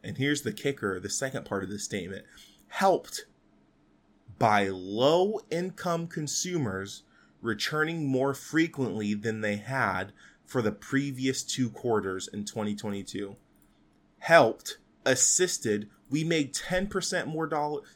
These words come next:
ten percent more in sales and revenue thanks to the low-income consumers who are struggling to make ends meet returning more frequently than they had the past two quarters. Executives also credited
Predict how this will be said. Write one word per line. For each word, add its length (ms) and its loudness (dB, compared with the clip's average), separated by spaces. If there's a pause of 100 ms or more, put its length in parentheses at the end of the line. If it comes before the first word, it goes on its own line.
ten 260 -2
percent 400 -2
more 240 -2
in 100 -6
sales 400 2
and 140 -2
revenue 460 -2 (280)
thanks 760 0
to 200 0
the 180 2
low-income 800 0
consumers 680 -4 (260)
who 140 -2
are 100 2
struggling 640 2
to 120 -6
make 300 -2
ends 240 -2
meet 320 -4 (240)
returning 960 0 (240)
more 360 2
frequently 840 -4 (200)
than 140 -4
they 120 0
had 200 0
the 80 -4
past 320 -4
two 100 -6
quarters. 540 -8 (680)
Executives 720 4
also 380 0
credited 680 0